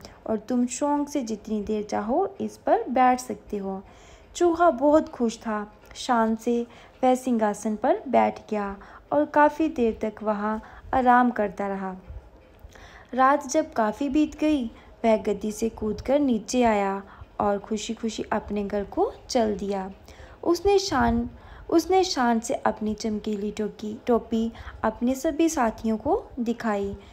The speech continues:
सभी दोस्त उसकी स-, कहानी सुनना चाहते थे। तो इसके साथ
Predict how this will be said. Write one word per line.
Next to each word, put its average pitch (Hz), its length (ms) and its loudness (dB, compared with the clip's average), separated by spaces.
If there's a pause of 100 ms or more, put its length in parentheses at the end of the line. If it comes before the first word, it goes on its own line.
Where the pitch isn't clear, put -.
(160)
सभी 349 340 4
दोस्त 233 420 0
उसकी 220 360 -6
स-, - 120 -12 (100)
कहानी 208 400 -4
सुनना 214 440 -2 (160)
चाहते 202 340 -4
थे। 196 260 -8
तो - 500 -14
इसके 208 260 -6
साथ 254 240 0